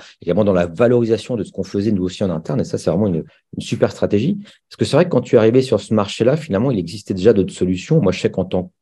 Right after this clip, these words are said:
qu'enseignant, en tant que formateur également à l'époque, j'utilisais par exemple beaucoup Kahoot, il y avait également Socrative, enfin, ça existe toujours, hein, Mentimeter, et cetera. Et c'est peut-être,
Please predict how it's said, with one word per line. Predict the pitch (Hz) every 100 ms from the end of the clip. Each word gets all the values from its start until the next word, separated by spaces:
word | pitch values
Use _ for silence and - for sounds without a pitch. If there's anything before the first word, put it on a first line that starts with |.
| _ _
qu'enseignant, | 107 104 113 107 117
en |
tant | 92 98
que | 95
formateur | 110 117 120 113
également | 98 95
à | 92
l'époque, | 92 147 175 95 - - - - _ -
j'utilisais | - 101 104
par | 98
exemple | 98 95 110 -
beaucoup | 87 90 -
Kahoot, | - 110 113 127 123 123
il | 92
y | 87
avait | 85
également | 85 85 90
Socrative, | - 117 - 107 - -
enfin, | 98
ça | - 80
existe | -
toujours, | - 98 107
hein, | 101
Mentimeter, | 92 90 - 98 -
et | 156 - _ -
cetera. | 107 196 - - - -
Et | 101
c'est | 107
peut-être, | 135 139